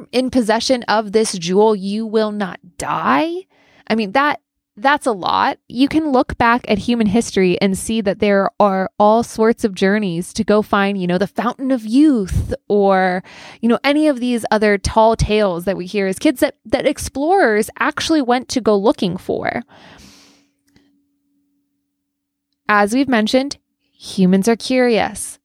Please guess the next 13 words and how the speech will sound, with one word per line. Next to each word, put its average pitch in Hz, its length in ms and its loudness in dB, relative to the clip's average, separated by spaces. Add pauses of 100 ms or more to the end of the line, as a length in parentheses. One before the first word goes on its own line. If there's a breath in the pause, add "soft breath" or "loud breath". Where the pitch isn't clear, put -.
(100)
This 208 180 -4
book - 380 -2
sparks - 800 -4
a 240 60 -4
sense 190 380 -4 (160)
of 208 240 -2
curiosity 214 800 2
in 226 160 -2
a 226 80 -2
lot 180 400 0
of 185 140 0
the 190 120 -4
characters. 185 800 0